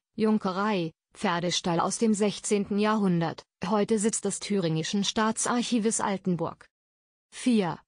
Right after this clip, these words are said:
Flaschenturm, errichtet im Jahre eintausend im romanischen Stil. Fünf, Hausmannsturm,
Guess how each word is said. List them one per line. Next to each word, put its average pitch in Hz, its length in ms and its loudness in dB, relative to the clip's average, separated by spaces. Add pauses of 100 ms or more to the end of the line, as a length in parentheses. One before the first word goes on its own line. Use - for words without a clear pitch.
(160)
Flaschenturm, 180 840 -2 (180)
errichtet 220 480 0
im 196 120 2
Jahre 196 300 0
eintausend 190 640 2
im 190 100 0
romanischen 208 720 2
Stil. 170 480 0 (720)
Fünf, 233 640 2 (240)
Hausmannsturm, 170 880 -2